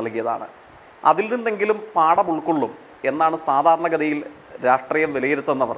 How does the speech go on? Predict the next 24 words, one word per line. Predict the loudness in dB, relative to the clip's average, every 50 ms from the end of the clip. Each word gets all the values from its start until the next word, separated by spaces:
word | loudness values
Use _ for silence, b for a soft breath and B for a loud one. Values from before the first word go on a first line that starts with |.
| -8 -8
വിശകലനം | -6 -4 -2 -2 -2 0 -2 -2 -2 -2
ചെയ്യുന്നവർ, | -4 -4 -2 -4 -4 -4 -4 -4 -2
ഇടപെടുന്നവർ | 0 2 2 2 0 -2 -2 -2 -6 -6 -6 -6
കരുതാറുള്ളത്. | -6 -4 0 0 0 0 0 -6 -12 -14 -14 -20 -20 -20 -20 B B B B B B B -2
പക്ഷേ | 0 2 2 2 2 2 0 -2 -4
ഈ | -4 -2 2 2
സമീപനം, | 2 2 2 0 2 0 -2 -2 -6 -10 -14 -6 0 0
ഏറ്റവും | 0 0 0 -2 0 0 0
ഒടുവിൽ | 0 0 -2 -2 0 0
കേരളത്തോട് | 0 2 2 0 0 0 -4 -4 -4 -4
സ്വീകരിച്ച | -4 -4 -4 -4 -4 -2 0 0 0 0 -2 -8
ഈ | -6 -6
സമീപനം | -4 -4 -4 -4 -2 -4 -4 -4
വ്യക്തമാക്കുന്നത് | -4 -6 -4 -4 -2 -2 -4 -4 -6 -6 -4 -4 -4
എന്താണ്? | 0 0 0 0 0 -4 -8 -10 B B B B B B B B -6 0 2
മലയാളികളായിട്ടുള്ള | 4 4 6 6 6 6 6 4 4 4 4 4 4 4 2 -2 0 2 4 4 4
അനേകം | 2 2 2 4 4 4 4 2
ആളുകളാണ് | 2 2 2 4 4 4 2 2 -4 -8 -12 -18 -20 -20 -20 -14 -8 -4
കുവൈറ്റിൽ | 2 2 2 2 2 -2 -4 -4 -4 -8 -18 -20 -14 -6 2 4
മരണത്തിൻ്റെയും | 4 4 4 2 0 0 -2 -2 0 0 0 0 -2 -4
ജീവിതത്തിൻ്റെയും | -2 0 0 -2 -2 -2 -4 -2 0 0 0 0 -4 -6 -6 -2
ഇടയിൽ | -2 0 0 0 -2 -2 -2
വെച്ച്, | -2 -2 -2 -4 -4 -4 -4 -10 B B B B B B B B B 0
ആ, | 2